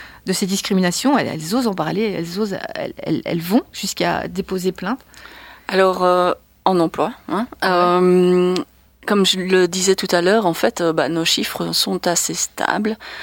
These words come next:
Speaker 2: euh, en tant que tels. Euh,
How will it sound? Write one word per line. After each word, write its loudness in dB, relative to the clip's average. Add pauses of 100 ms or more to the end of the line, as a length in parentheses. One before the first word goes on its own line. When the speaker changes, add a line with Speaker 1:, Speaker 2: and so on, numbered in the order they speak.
(180)
Speaker 2:
euh, 2
en 2
tant -6
que -14
tels. 0 (420)
Euh, 2